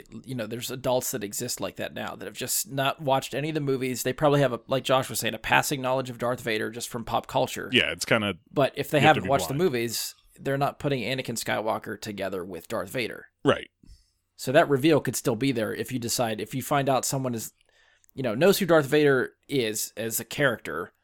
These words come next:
Speaker 1: hasn't seen any Star Wars movies, just plop them down in episode one and see what happens.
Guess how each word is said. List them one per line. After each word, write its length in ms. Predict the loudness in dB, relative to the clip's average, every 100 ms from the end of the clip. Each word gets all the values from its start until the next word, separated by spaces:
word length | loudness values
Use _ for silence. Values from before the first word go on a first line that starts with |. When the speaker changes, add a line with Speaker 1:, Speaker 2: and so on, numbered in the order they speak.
| _ _ _ -6
Speaker 1:
hasn't 360 | -2 -2 -2
seen 200 | -2 0 0
any 120 | 0
Star 260 | 2 4 4
Wars 160 | 0
movies, 240 | -4 -6 -6
just 220 | -8 0
plop 260 | 4 4
them 120 | 4 0
down 200 | 0 0
in 60 |
episode 420 | -2 -4 -4 -4 -2
one 180 | -4 -2
and 80 | -4
see 120 | -6
what 100 | -6
happens. 400 | -8 -12 -18